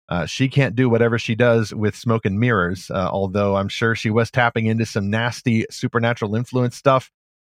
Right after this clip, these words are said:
Uh, clearly, we are seeing the results of a divine override. Samuel is actually there,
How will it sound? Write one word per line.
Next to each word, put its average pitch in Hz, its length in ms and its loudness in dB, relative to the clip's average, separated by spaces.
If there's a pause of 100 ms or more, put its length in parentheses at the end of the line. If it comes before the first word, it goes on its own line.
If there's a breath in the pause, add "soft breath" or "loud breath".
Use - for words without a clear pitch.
Uh, 92 180 -2
clearly, 147 480 2
we 123 240 2
are 123 100 2
seeing 117 280 -2
the 104 60 2
results 107 300 0
of 98 80 -4
a 101 60 0
divine 104 540 0 (100)
override. 95 840 0 (380)
Samuel 127 560 2
is 160 320 4
actually 123 460 0
there, 101 440 2